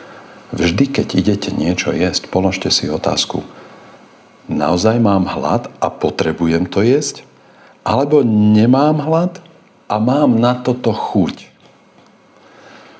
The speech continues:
Keď si položíte túto otázku, doprajte si ešte pár sekúnd na to, aby ste si,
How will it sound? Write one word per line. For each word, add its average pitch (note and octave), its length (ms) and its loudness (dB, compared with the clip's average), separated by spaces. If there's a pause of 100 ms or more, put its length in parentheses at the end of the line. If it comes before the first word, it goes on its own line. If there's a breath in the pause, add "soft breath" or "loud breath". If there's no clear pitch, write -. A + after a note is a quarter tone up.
(480 loud breath)
Keď - 160 -6
si A#2 80 0
položíte C3+ 560 0
túto A2+ 320 0
otázku, G#2+ 400 0
doprajte C3 720 0
si - 160 0
ešte F#2 320 0
pár G#2+ 320 -2
sekúnd E2 560 -2
na F2 160 0
to, - 80 -2
aby D#2 160 -4
ste - 160 -4
si, - 320 -6